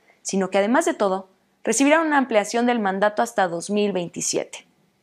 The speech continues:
De este modo, los magistrados Felipe de la Mata, Felipe Fuentes, Yanino Tálora, Reyes Rodríguez y Mónica Soto se quedarán en su cargo once años y no los nueve que marca la Constitución.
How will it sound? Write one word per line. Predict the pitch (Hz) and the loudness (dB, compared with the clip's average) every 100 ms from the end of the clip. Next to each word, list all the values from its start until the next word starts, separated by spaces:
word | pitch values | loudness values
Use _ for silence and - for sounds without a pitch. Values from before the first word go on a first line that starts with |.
| _ _ _ _ - | _ _ _ _ -6
De | |
este | 180 208 | -4 0
modo, | 214 226 277 - _ _ - | 2 4 2 -4 _ _ -8
los | 165 | -4
magistrados | 180 180 202 214 208 | -2 0 4 4 4
Felipe | 190 190 196 | -2 2 2
de | |
la | 180 | 2
Mata, | 180 208 254 277 - _ _ | 0 2 2 0 -6 _ _
Felipe | - 170 165 | -6 -4 -2
Fuentes, | - 208 220 277 302 - _ _ | 0 0 0 -2 -2 -10 _ _
Yanino | 175 180 170 | -4 -2 -4
Tálora, | 160 202 208 233 - _ _ _ | 2 2 4 0 -4 _ _ _
Reyes | - 240 262 | 0 2 4
Rodríguez | 214 196 202 202 196 | 2 0 2 0 -2
y | - | -4
Mónica | 202 208 175 | -2 -2 -4
Soto | 185 185 220 254 _ _ _ | -4 -4 -4 -6 _ _ _
se | - 220 220 | -2 0 2
quedarán | 226 226 254 | 4 4 4
en | 269 | 2
su | 254 - | -2 -2
cargo | 220 220 220 - - | 0 2 2 -2 -2
once | 208 208 220 208 | 0 0 0 0
años | 185 208 247 247 - | 0 0 0 -2 -6
y | - | -6
no | 190 | -2
los | 226 202 | 0 0
nueve | 208 220 - | 0 0 -4
que | - | -6
marca | 175 185 185 165 | -4 -4 -4 -4
la | 151 - | -6 -8
Constitución. | - - - - - - | -10 -12 -10 -8 -8 -10